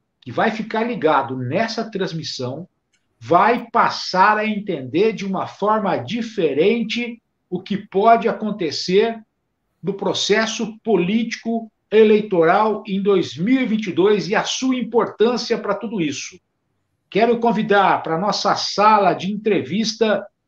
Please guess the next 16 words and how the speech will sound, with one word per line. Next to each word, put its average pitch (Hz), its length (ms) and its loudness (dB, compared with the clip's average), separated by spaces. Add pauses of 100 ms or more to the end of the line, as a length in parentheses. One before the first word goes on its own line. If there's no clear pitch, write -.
(280)
o 214 580 2 (160)
autor 247 600 4
de - 140 -6
um 233 100 0
dos 220 200 -2
ar-, 170 260 0
desse 233 260 4
artigo 196 480 0
publicado 190 560 -2
no 175 80 -6
Diário 165 320 2
P 160 80 -4
C 123 220 -6
D, 214 400 4 (180)
o 156 100 -8
defensor 220 840 2